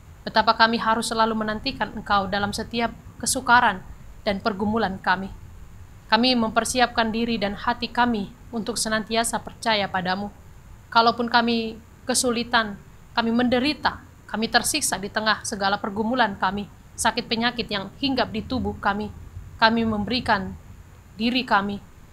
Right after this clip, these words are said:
dan memusatkan kepercayaan kami hanya kepada Tuhan. Bapa yang baik, tolonglah kami semua untuk melakukan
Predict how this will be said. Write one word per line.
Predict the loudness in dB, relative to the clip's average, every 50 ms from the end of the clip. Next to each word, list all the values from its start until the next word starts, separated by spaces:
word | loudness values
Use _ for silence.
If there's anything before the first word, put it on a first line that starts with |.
| -20 -20 -20 -20 -6 0 4
dan | 4 4 6
memusatkan | 4 4 2 2 0 0 0 -2 -2 0 0 0 0 0 -2 -8 -12 -16 -20 -20 -20 -20 -20 -20 -14 -10
kepercayaan | -8 -4 -4 -4 -2 0 2 4 4 4 4 2 2
kami | 2 2 2 0 -2 -6 -6 -6
hanya | -4 -4 -4
kepada | -6 -6 -6 -6 -4 -6
Tuhan. | -6 -8 -10 -12 -12 -12 -14 -16 -18 -20 -20 -20 -20 -20 -16 -8
Bapa | -4 -2 -2 0 0 0 0
yang | 0 0 2
baik, | 2 2 2 0 -4 -8 -4 -2
tolonglah | 0 0 0 0 -2 -4 -4 -4
kami | -6 -6 -4 -4 -2 -4
semua | -4 -4 -4 -2 2 2 2 2 0 -8 -16 -20 -20 -16 -14
untuk | -10 -8 -6 -4
melakukan | -2 -2 -2 -2 -2 -2 0 0 0 0 -2